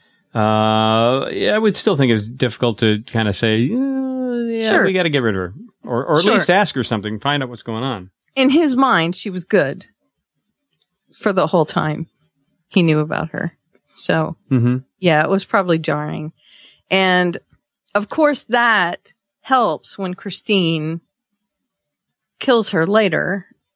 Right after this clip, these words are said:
Speaker 2: in front of them to reinforce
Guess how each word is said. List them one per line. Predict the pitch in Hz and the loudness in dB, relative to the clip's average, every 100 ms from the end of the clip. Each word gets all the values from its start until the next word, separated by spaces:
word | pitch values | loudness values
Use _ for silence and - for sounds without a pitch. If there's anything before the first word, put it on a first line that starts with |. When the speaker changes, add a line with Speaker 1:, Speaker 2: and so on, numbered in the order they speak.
| _ _ | _ _
Speaker 2:
in | 180 | -4
front | 165 - 190 | -4 0 0
of | 170 | 0
them | 151 151 143 160 - _ _ _ - | -2 -2 -4 -6 -10 _ _ _ -2
to | 196 | 2
reinforce | 180 165 - 165 147 - - | 4 2 2 2 2 -2 -8